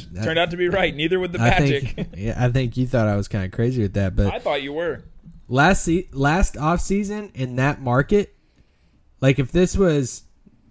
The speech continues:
Speaker 1: if this, if the same market was last year was this, this year, I think he would've got ten plus.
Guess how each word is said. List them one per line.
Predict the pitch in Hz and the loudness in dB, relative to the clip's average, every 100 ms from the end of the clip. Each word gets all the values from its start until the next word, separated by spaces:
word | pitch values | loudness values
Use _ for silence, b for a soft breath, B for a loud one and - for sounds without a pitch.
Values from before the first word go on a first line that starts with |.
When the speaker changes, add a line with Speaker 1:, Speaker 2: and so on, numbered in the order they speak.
| - | -10
Speaker 1:
if | 120 117 | -6 2
this, | 160 160 - | 2 2 -2
if | 123 120 | -4 -2
the | 123 | 0
same | 156 160 | 0 2
market | 156 143 | 2 2
was | 123 110 | 0 2
last | 117 123 - | 2 2 0
year | 113 | 0
was | 110 104 | 0 -2
this, | 107 - 113 131 - | -10 -8 0 0 0
this | - 120 135 | -2 0 2
year, | 160 156 | 0 0
I | 110 | -2
think | 117 110 | -4 -2
he | |
would've | 117 107 | 0 2
got | 104 | 0
ten | - 107 98 | 0 -4 0
plus. | 143 131 110 | 2 2 0